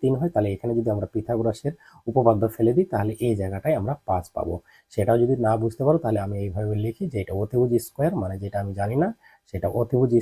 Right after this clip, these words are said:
স্কয়ার লেখলাম, আর এখানে লম্ব স্কয়ার মানে চারের স্কয়ার দিলা, চারের স্কয়ার যোগ ভূমি স্কয়ার মানে এই যে থ্রির স্কয়ার। কারণ তোমরা জানো লম্ব স্কয়ার যোগ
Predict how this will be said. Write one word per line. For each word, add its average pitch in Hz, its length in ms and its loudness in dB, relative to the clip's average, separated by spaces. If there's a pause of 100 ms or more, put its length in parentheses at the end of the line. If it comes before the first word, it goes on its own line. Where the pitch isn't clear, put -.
স্কয়ার 131 260 0 (100)
লেখলাম, 170 260 -2 (360)
আর 120 120 2
এখানে 160 240 0
লম্ব 123 160 6 (140)
স্কয়ার 151 240 0
মানে 151 120 2 (100)
চারের 98 240 0 (120)
স্কয়ার 92 280 -8
দিলা, 120 160 4 (180)
চারের 95 200 -2 (120)
স্কয়ার 156 280 -4
যোগ 101 180 0
ভূমি 127 180 0 (120)
স্কয়ার 165 260 -2
মানে 110 180 0
এই 87 80 -6
যে 101 60 0 (540)
থ্রির 98 240 -2 (160)
স্কয়ার। 92 260 -4 (440)
কারণ 98 200 2
তোমরা 107 220 4
জানো 151 160 4 (340)
লম্ব 104 160 4 (120)
স্কয়ার 165 200 2 (560)
যোগ 156 140 8